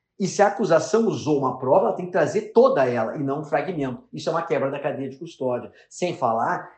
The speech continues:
que essa é uma filtragem probatória ilegítima.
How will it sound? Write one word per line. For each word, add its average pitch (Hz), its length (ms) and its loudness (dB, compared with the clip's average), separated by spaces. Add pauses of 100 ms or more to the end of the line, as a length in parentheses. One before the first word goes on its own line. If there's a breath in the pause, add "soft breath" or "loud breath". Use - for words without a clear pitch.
(160)
que 147 220 -2
essa 165 340 0
é 131 100 0
uma 131 180 -4
filtragem 135 840 -6
probatória 131 920 -2
ilegítima. 165 880 -4